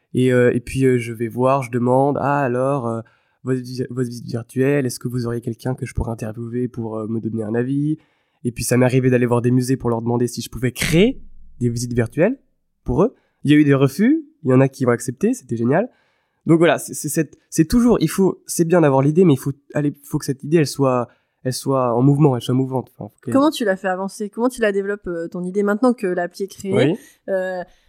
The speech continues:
Speaker 2: euh, qu'est-ce qui se passe toutes les semaines, tous les mois, euh, entre toi et elle ? <laughs>
Speaker 1: Bah, ouais, c'est ça, fallait pas qu'elle se fige. Donc en fait, chaque semaine, une visite virtuelle d'un nouveau musée ou d'un nouveau lieu historique sort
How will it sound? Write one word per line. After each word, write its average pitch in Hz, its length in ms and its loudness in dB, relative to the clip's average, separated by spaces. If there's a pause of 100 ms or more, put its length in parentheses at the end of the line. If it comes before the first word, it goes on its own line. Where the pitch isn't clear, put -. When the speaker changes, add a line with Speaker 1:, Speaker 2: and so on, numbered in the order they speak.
(160)
Speaker 2:
euh, 190 140 -8
qu'est-ce 349 160 -2
qui 269 100 -4
se - 80 -14
passe 208 380 0
toutes - 160 -16
les 202 60 -4
semaines, 233 480 -2
tous 233 160 -14
les 208 160 -4
mois, 233 640 2
euh, 185 600 -2
entre 180 260 -8
toi 190 240 -2
et 180 40 -4
elle ? 170 220 -4 (220)
<laughs> 254 140 4
Speaker 1:
Bah, 160 200 4 (500)
ouais, 156 200 6
c'est 151 140 -4
ça, 165 160 4
fallait 139 200 4
pas 175 120 2
qu'elle 147 160 2
se 151 100 0
fige. 139 380 -2 (280)
Donc 135 100 4
en 147 60 4
fait, - 340 2
chaque - 240 0
semaine, 160 460 4 (380)
une 170 180 6
visite 156 280 -2
virtuelle 143 400 0
d'un 123 120 0
nouveau 127 200 2
musée 123 380 0
ou 135 100 -6
d'un 131 120 0
nouveau 127 220 -2
lieu 127 120 -6
historique 113 300 -8
sort 208 280 -6